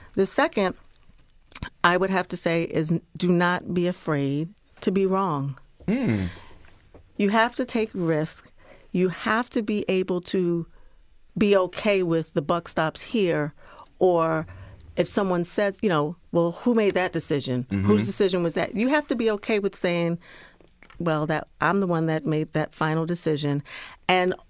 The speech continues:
Speaker 1: be willing to admit when you're wrong and grow from that.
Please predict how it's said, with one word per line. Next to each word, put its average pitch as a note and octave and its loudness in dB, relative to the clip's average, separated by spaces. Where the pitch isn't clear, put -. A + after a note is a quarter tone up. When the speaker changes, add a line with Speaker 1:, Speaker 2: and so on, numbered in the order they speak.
Speaker 1:
be F#3 0
willing F#3+ 2
to F#3+ -2
admit D#3+ 0
when D#3+ 0
you're D3+ 0
wrong C#3 -2
and D#3+ 2
grow D#3+ 0
from D3 -2
that. C#3 -2